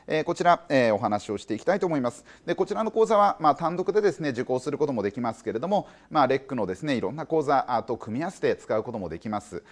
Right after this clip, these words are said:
えー、それから、まあ、あ、レックだけではなくて、もういろんな学校でですね、えー、司法書士の基礎講座なんかを受けている方もですね、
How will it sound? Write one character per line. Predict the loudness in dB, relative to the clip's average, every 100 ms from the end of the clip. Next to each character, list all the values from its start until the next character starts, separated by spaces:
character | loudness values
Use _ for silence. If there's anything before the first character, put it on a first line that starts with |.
| -20 _
え | -6
ー、 |
そ | -4
れ | -2
か | 4
ら、 | 4 4
ま | 4 4 6
あ、 | 4
あ、 | 4
レ | 2
ッ |
ク | 0
だ | 0 0
け | 0
で |
は | -2
な | -2
く | -2
て、 | -2 0
も | -2
う | -4
い |
ろ | -4
ん |
な | -2
学 | -4 -4
校 | -4
で | -2
で | -2
す | -2
ね、 | -4 -2
え |
ー、 |
司 | -4 -2
法 | -4
書 | -4
士 | -4 -4
の |
基 | -4
礎 | -4
講 | 0 2
座 | 4 4
な | 2
ん | 0
か | 2
を |
受 | 2 0
け |
て | 0
い |
る | -2
方 | -4 -4
も | -4
で | -4
す | -4
ね、 | -4 -4